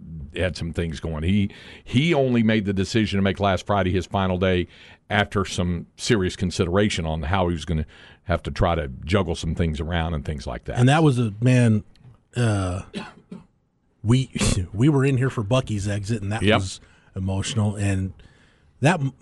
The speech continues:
Speaker 2: that was one of the best shows Harge has done since he's been over here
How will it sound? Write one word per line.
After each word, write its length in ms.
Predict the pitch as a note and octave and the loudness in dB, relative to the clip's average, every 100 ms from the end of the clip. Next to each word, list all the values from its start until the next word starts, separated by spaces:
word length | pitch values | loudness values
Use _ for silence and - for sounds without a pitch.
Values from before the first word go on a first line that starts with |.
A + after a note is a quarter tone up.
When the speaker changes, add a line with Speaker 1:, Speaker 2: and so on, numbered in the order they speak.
| - - - | -12 -10 2
Speaker 2:
that 80 | F3+ | 4
was 120 | E3+ | 6
one 100 | E3 | 6
of 20 | |
the 40 | C#3 | 4
best 500 | A2 D#3 D3+ - - | 2 2 2 -2 -10
shows 760 | - D#3 C#3 B2+ A2 G#2 - - | -4 2 2 2 -2 -6 -10 -18
Harge 360 | G2+ B2+ B2+ G#2+ | -6 -2 0 0
has 140 | A2 | -2
done 260 | G#2 A2+ G#2+ | 0 2 2
since 220 | A2+ G#2 | 0 -2
he's 200 | A2 G2 | 0 -2
been 200 | G2 G2 | 0 -2
over 220 | F#2 F2 | -2 -6
here 260 | F#2 G2 A2 | -10 -10 -12